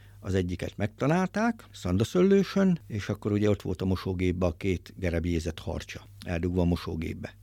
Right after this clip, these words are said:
És akkor ugye ott házkutatást tartottak, és akkor mondta, hogy ő ezt vette. Ez volt a magyarázat. A másik úriember, az szökésbe volt, utána három nap múlva feladta magát.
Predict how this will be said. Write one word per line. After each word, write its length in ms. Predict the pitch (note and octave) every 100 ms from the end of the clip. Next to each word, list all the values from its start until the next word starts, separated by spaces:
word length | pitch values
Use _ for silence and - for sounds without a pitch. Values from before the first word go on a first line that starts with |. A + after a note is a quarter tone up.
| -
És 60 |
akkor 220 | - - F2+
ugye 160 | F2
ott 100 | D#2+
házkutatást 720 | G2+ B2+ - A2+ - F#2 E2+
tartottak, 460 | - E2+ - - - -
és 80 | -
akkor 240 | - G2+
mondta, 280 | G2 F2 G#2+
hogy 100 | A#2
ő 60 | A2
ezt 180 | F#2+ -
vette. 480 | - F2 - - - -
Ez 140 | F2
volt 180 | F#2+ F#2+
a 40 |
magyarázat. 680 | G#2+ F2+ E2 D2+ - - - -
A 80 | A2
másik 340 | C#3 C3+ -
úriember, 540 | C3+ C3+ A#2 C3 C#3 C3+ -
az 260 | - A#2+ A2+ - - -
szökésbe 440 | - A2 G#2+ F2 G#2+
volt, 360 | D3 F3+ - -
utána 680 | - C#3+ C3 B2+ C3 C3 A#2 - - -
három 320 | A#2 G#2+ G2
nap 240 | G2 F#2+ -
múlva 180 | F#2+
feladta 420 | F2+ F#2+ E2+ - E2
magát. 480 | D#2+ E2 - -